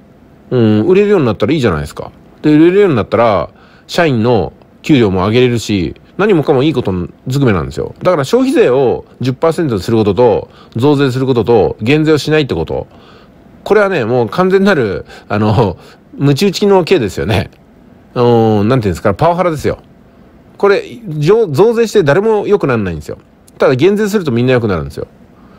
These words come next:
増税して良くなる人はいるとすると、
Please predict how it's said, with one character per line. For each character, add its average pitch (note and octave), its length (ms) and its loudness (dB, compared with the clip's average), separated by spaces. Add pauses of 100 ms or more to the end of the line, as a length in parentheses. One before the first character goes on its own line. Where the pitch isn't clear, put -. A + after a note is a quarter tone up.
(360)
増 G3 240 4
税 A#3 200 0
し - 80 -10
て E3 360 0 (640)
良 F3 200 4
く A3 100 0
な A#3 80 4
る D#3+ 80 -4
人 C#3+ 120 -4
は A2 280 0
い F#3+ 100 -2
る G#3 60 -2
と F#3 100 0
す D3+ 120 -4
る A#2+ 100 -2
と、 A#2 400 0